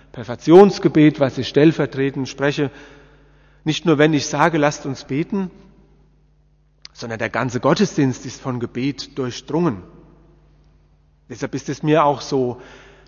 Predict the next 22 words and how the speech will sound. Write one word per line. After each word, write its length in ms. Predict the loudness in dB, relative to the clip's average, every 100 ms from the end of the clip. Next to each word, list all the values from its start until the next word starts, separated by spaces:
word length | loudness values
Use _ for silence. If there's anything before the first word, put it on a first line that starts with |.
| -6
lieb, 340 | 2 6 4 4
dass 240 | -2 2
wir 240 | 2 2
auch 160 | 2 -2
in 80 | 0
der 120 | 0
Abendmahlsliturgie 880 | 2 4 4 4 4 6 6 6 2
die 140 | 2
Einsetzungsworte 960 | 0 0 0 -2 -2 -4 -2 2 4 4
in 100 | 0
ein 200 | 0 -2
Gebet 440 | -4 0 2 0
hineinstellen. 1040 | -2 -10 -8 -4 -4 -4 -6 -10 -12 -14 -16 -20 -20 _ _ _ _ _ _ _ _ -8
Wie 220 | 0 0
anders 420 | 2 2 2 0
als 220 | -4 -6 -4
im 120 | -6
Gebet 520 | -6 0 0 0 -6 -18 -20 -20 -20 -10
können 340 | -4 -2 -2
wir 300 | -2 -2 -2 -6
vor 280 | 0 0 2
Gott 320 | -4 -4